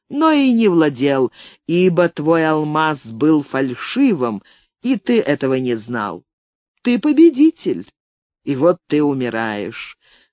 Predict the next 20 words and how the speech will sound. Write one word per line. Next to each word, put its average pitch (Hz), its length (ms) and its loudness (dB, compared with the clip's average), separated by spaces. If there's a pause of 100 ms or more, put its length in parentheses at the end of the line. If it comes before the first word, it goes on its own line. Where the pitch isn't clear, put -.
Ты 381 180 8
Рустан, 262 880 2 (640)
и 120 260 -8
ты 147 360 2
перестаешь 156 1040 -2
им 127 300 -4
быть. 117 380 -2
Все 123 320 -6
исполнилось». 208 960 -8 (1120)
Пока 143 480 -2
Эбен 147 600 -2
так 131 300 -4
говорил, 139 600 -4 (240)
за 135 180 -2
плечами 147 500 -4
Топаза 196 580 -4
выросли 226 600 -4 (260)
четыре 254 800 0
белых 202 680 -4
крыла, 139 640 -4